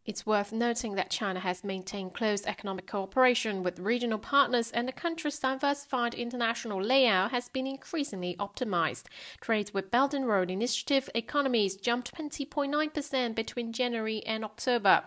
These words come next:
while trade with the other fourteen members of the Regional Comprehensive Economic Partnership rose by eight point four percent year-on-year.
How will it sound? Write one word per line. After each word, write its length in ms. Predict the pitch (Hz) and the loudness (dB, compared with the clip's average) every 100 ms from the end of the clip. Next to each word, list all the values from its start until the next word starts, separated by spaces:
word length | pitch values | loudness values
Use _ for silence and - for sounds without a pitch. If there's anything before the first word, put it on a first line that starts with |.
| - - - | -4 -18 -10
while 140 | - | -10
trade 400 | - 277 294 294 | -2 2 4 4
with 180 | 302 302 | 0 0
the 160 | 269 185 | 0 0
other 220 | 151 175 | -2 -4
fourteen 480 | - 269 277 285 254 | 0 0 0 -4 -2
members 360 | 214 190 190 | -2 0 -2
of 160 | 190 185 | -4 -6
the 100 | 185 | -4
Regional 400 | 185 233 233 214 | -4 -2 -2 -4
Comprehensive 680 | 214 214 208 202 202 208 196 | -4 -6 -4 -4 -6 -6 -4
Economic 440 | 196 - 202 185 - | -4 -4 -4 -6 0
Partnership 580 | 294 277 202 - 175 175 | 2 4 2 -2 -4 -4
rose 300 | 196 254 277 | 0 0 0
by 220 | - 240 240 | 0 -2 -2
eight 120 | 233 - | -8 -8
point 220 | 220 214 | -10 -8
four 160 | - | -6
percent 420 | 226 202 202 185 175 | -6 -6 -6 -4 -2
year-on-year. 540 | 175 175 175 113 120 | -2 -2 -2 0 -2